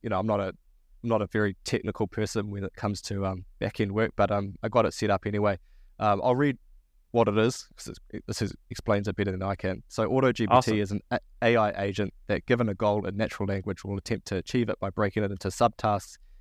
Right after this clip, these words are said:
Speaker 1: and using the internet and other tools in an automatic loop. And so essentially what that is, um, from my experience, is each time you use it, it creates its own, like, mini, um, mini language bot, I suppose.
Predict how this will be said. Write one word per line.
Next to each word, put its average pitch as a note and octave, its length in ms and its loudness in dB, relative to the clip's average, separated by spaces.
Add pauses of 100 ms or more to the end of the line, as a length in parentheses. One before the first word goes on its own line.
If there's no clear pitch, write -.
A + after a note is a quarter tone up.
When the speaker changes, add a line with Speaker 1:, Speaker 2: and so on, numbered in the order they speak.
(200)
Speaker 1:
and A2 120 -2
using C3+ 260 4
the F#2 100 0
internet G#2 400 0
and F#2 140 -2
other G2+ 160 2
tools G2+ 460 -2
in G2 100 -2
an F2+ 120 -4
automatic G2+ 480 -2
loop. G#2 180 -2 (260)
And A2+ 100 -10
so A#2 340 6
essentially B2+ 460 0
what A#2 240 2
that A2 160 2
is, G2 340 -2 (280)
um, G2+ 360 0
from G#2 200 -4
my C3 140 6
experience, - 540 -6
is F#2+ 260 -4 (300)
each - 400 -2 (200)
time A#2 220 2
you G2+ 100 -2
use G#2+ 260 2
it, F#2+ 160 -4 (420)
it G2+ 140 -2
creates - 420 0
its - 160 -4
own, A2 200 4
like, G2+ 160 0
mini, G2+ 400 0 (500)
um, F#2 400 2 (340)
mini G#2+ 180 0
language G2+ 400 2
bot, F2+ 200 2
I - 40 -2
suppose. F#2 500 -4